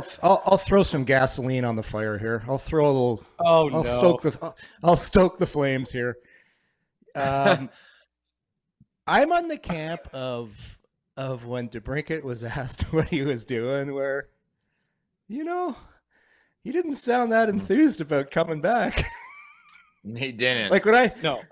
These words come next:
Speaker 1: like, y-, y-, usually, usually you'll always say, because people will say, "Well, he didn't say much 'cause he doesn't wanna lose any leverage in negotiations." <laughs> Listen, usually you'll say, like, when Jacob Chychrun got traded, "I love it here. I love it here." Or, or anyone's asked, "I would love to come back.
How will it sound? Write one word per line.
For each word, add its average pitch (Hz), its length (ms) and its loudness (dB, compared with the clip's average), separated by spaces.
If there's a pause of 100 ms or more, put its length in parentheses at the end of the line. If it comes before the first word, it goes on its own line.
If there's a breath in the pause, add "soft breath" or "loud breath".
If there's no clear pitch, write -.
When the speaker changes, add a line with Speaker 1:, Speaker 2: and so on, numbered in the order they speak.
(100)
Speaker 1:
like, 190 240 0
y-, 220 200 -8
y-, 214 160 -10
usually, 277 680 0 (100)
usually 320 480 0
you'll 202 160 2
always 147 480 0
say, 127 320 -8
because 143 580 -10 (800)
people 185 280 -6
will 151 80 2
say, 123 180 -6
"Well, 123 120 -4
he 139 40 -2
didn't 143 220 -4
say 127 320 -6
much 123 240 -6
'cause 117 140 -10
he 113 40 -10
doesn't 117 100 -6
wanna 110 240 -2
lose 110 220 -4
any 104 160 -10
leverage 107 480 -4
in 101 80 -16
negotiations." 104 1040 -8
<laughs> - 0 -
Listen, - 240 -12 (1400 loud breath)
usually 247 420 6
you'll 196 140 6
say, 160 260 6
like, 127 240 4
when 120 140 -6
Jacob 139 360 -2
Chychrun 127 440 -4
got 104 160 -6
traded, 117 320 -8 (100)
"I 127 80 -4
love 135 300 -2
it 110 80 -10
here. 113 200 -8
I 107 60 -8
love 120 300 -6
it 107 100 -8
here." 107 240 -12
Or, 110 320 -12
or 139 60 -6
anyone's 180 400 -2
asked, 123 420 -4
"I 113 80 -6
would 107 160 -8
love 139 280 -4
to 156 60 -10
come 117 260 -8
back. 117 420 -4